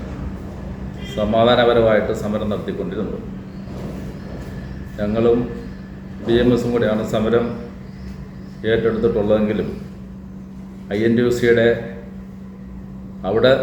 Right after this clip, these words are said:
ജോലി ചെയ്യുന്ന രണ്ട് തൊഴിലാളികളും ഞങ്ങളുടെ കൂടെ സമരത്തിലാണ്. ഇവിടെ അതിൻ്റെ നേതൃത്വം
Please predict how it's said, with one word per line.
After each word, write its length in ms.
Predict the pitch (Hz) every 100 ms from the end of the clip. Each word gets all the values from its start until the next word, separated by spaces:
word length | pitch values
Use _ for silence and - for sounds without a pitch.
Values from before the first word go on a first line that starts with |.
| - - 117
ജോലി 220 | 117 120
ചെയ്യുന്ന 240 | 117 110 113
രണ്ട് 160 | 110 113
തൊഴിലാളികളും 560 | 107 101 110 107 104 101 - - - - - - - - - -
ഞങ്ങളുടെ 240 | 113 107 107
കൂടെ 140 | 107 107
സമരത്തിലാണ്. 540 | 101 101 92 87 - - - - - - - - - - - - - - - - - 98
ഇവിടെ 260 | 98 110 117 117 - - -
അതിൻ്റെ 220 | 104 110 107
നേതൃത്വം 500 | 107 120 120 131 123